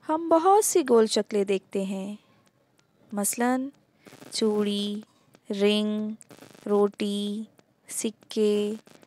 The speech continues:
प्लेट वगैरह। मुस्तवी में एक मुतयन नुक्ते से मसावी फासले पर वाक़े तमाम नुकात का सेट दायरा कहलाता है।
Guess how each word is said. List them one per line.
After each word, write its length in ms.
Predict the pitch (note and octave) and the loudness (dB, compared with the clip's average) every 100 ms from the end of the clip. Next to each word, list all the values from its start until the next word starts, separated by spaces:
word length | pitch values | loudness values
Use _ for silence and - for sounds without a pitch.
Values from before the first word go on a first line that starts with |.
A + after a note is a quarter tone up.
| _ - | _ -8
प्लेट 720 | G#3+ G#3+ G#3+ G#3+ G#3+ G#3+ - - - - - - - - A#3+ | 0 2 2 2 2 0 -6 -20 -20 -20 -20 -20 -20 -10 0
वगैरह। 640 | A3+ G3 F#3+ F#3+ F#3+ G3 - - - - _ _ _ _ _ _ _ _ _ _ _ _ _ _ _ _ _ _ - - - - | 2 2 0 -4 -8 -14 -18 -20 -20 -20 _ _ _ _ _ _ _ _ _ _ _ _ _ _ _ _ _ _ -20 -20 -20 -10
मुस्तवी 760 | A#3 A3 - - B3 A#3 D#4 G4 | -4 -2 -2 2 2 2 -2 -2
में 160 | G4 | -2
एक 220 | F#4 F#4 | 0 -2
मुतयन 580 | C#4 A3+ G#3+ A3 A3 C#4+ | -2 -4 0 2 2 2
नुक्ते 420 | D#4+ E4 - D#4+ D#4+ | 0 0 0 0 2
से 220 | - G#3+ G3 G#3 B3+ - - - A3+ | 2 2 2 -2 -8 -18 -20 -14 -2
मसावी 680 | A3 G#3+ A3+ G#3+ G#3 C#4+ | -2 0 2 2 2 -2
फासले 540 | F4+ E4 D#4+ D#4+ E4 E4+ | 0 4 4 2 2 0
पर 220 | - E4 | 2 4
वाक़े 840 | D4 A3 G3+ - G#3 G3 G3 A3 - - - - - | 4 4 0 -2 -2 0 -4 -8 -14 -20 -20 -20 -4
तमाम 500 | A#3+ A3 G#3+ B3+ F4 F#4 | -2 2 2 2 2 0
नुकात 480 | E4+ - D#4+ D#4+ - | -2 2 2 2 0
का 180 | D#4+ | 2
सेट 580 | D#4 - A3 G#3 A3 - - - - - - G3+ | 2 2 2 2 0 -6 -18 -20 -20 -20 -18 -8
दायरा 400 | F#3+ G#3 G3 G#3 B3+ | 0 2 2 2 0
कहलाता 520 | C#4 C4 C4 B3+ C4 | 0 0 0 0 -2
है। 300 | B3+ B3 | -2 -4